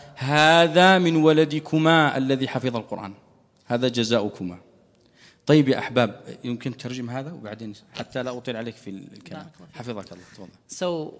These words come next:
Speaker 2: one advice for the parents, we t-, the Sheikh, حفظه الله, spoke about the reward for the person of the Quran. Is there a reward for the parents, an emphasis, an incentive?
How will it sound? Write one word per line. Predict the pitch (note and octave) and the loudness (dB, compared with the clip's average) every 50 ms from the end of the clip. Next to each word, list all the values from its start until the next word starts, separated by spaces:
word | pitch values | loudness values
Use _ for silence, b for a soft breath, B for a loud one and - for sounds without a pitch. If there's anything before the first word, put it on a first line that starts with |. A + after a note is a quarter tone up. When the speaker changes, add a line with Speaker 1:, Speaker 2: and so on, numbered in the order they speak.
| - - - | -20 -20 -14
Speaker 2:
one | G3 F#3+ F#3 G3 | -10 -8 -6 -4
advice | G3 F3+ D#3+ D#3+ F#3+ F#3+ F#3 - | -6 -6 -4 -4 -4 -4 -4 -6
for | - F#3 F3+ | -6 -8 -8
the | D#3 D#3 | -8 -8
parents, | D3 - - A#3+ A#3 F#3 D3+ D3 - - - - - - | -12 -12 -14 -14 -12 -12 -14 -14 -14 -14 -14 -14 -14 -14
we | E3+ F#3 F3+ | -12 -12 -12
t-, | - - F#3+ | -12 -14 -16
the | - G3 F#3 E3+ E3+ F3+ D#3+ D#3 | -14 -14 -12 -10 -10 -10 -10 -10
Sheikh, | - - G3 G3 F3+ - - - | -10 -8 -8 -8 -8 -10 -14 -18
حفظه | - F#3 E3+ F#3 F3 E3+ | -16 -14 -12 -10 -10 -8
الله, | D#3+ E3+ | -8 -8
spoke | D#3 - - F#3 F#3+ F#3+ F#3+ | -8 -8 -8 -8 -10 -8 -8
about | F3 E3 D#3+ E3 D#3+ E3+ F#3+ F#3 - - E3 | -10 -8 -8 -8 -8 -8 -10 -14 -16 -12 -8
the | E3+ F3 | -6 -6
reward | D#3+ F3 E3+ E3 F3+ G3+ G3 G3 | -4 -6 -6 -6 -6 -6 -8 -8
for | - F3+ E3+ | -10 -12 -10
the | D#3+ D#3 | -10 -12
person | - - F#3 F3 - - D#3 | -12 -12 -12 -12 -12 -12 -14
of | D3+ C#3 | -14 -14
the | D3 C#3+ | -14 -14
Quran. | - - C3+ B2 A2 A2+ _ _ | -14 -14 -14 -14 -14 -18 _ _
Is | - F3 D#3+ | -12 -10 -6
there | F3 F#3 F#3+ | -6 -4 -4
a | F#3 F3 E3+ | -4 -6 -6
reward | E3 E3+ G3 G3+ F#3+ | -8 -8 -10 -10 -10
for | - - F#3 | -12 -12 -12
the | E3+ D#3+ D3+ | -12 -12 -14
parents, | - D#3 E3 D#3+ D#3+ D3 - D3+ | -14 -14 -12 -12 -12 -12 -14 -14
an | C#3+ | -14
emphasis, | - E3 E3+ D#3+ - E3+ D#3 - E3 D#3+ D3 D3 - - | -12 -12 -12 -12 -14 -14 -14 -12 -12 -12 -14 -14 -16 -16
an | D#3 | -14
incentive? | D3 D3 C#3+ - E3 E3+ E3+ E3 F3 F3 D#3 D3 | -14 -14 -12 -12 -12 -12 -12 -12 -12 -12 -14 -14